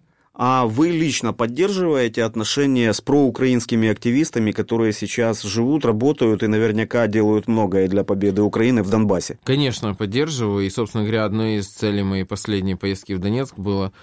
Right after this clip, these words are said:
Speaker 2: там общение и решение целого ряда вопросов, связанных с теми людьми, которые там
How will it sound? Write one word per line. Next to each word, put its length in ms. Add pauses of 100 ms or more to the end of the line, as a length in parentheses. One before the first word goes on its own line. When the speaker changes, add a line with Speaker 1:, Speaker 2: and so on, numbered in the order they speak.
(160)
Speaker 2:
там 160
общение 520
и 20
решение 400
целого 320
ряда 220
вопросов, 520
связанных 480
с 60
теми 340
людьми, 380
которые 400
там 320